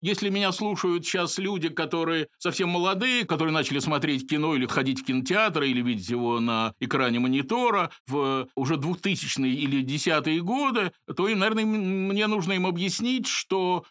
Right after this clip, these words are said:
кино, начиная с эпохи Люмьера и заканчивая эпохой, предположим, Авербаха, да, так сказать, или там Балабанова, это кино было связано с тем, что по одну сторону кинотеатра находился киноэкран,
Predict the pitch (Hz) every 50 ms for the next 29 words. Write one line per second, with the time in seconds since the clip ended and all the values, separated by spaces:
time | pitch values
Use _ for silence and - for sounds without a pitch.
0 | _ - 175 180 190 202 202 196 185 170 160 156 139 - 170 165 160 160 160 160
1 | 151 - 175 160 - 175 170 156 - 160 160 147 151 156 156 147 160 175 165 151
2 | 135 131 127 113 143 143 143 147 139 139 131 - 131 131 135 131 135 143 139 117
3 | 135 120 90 113 - - 135 131 127 117 135 131 127 127 139 139 139 160 240 277
4 | 277 226 - - 117 110 117 139 160 147 135 117 113 117 120 113 101 113 117 113
5 | 107 117 120 120 120 139 208 247 269 240 202 170 143 127 117 - - - _ -
6 | 185 165 180 151 - 214 240 254 240 240 190 175 170 - 180 180 175 170 151 165
7 | 170 170 165 - - 240 262 240 - - 175 135 165 165 160 156 165 160 131 -
8 | - 165 151 139 135 131 131 131 131 147 139 135 - 143 135 127 127 123 127 123
9 | - 139 120 127 127 113 - - 110 - 131 127 127 131 131 135 185 220 254 277
10 | 294 262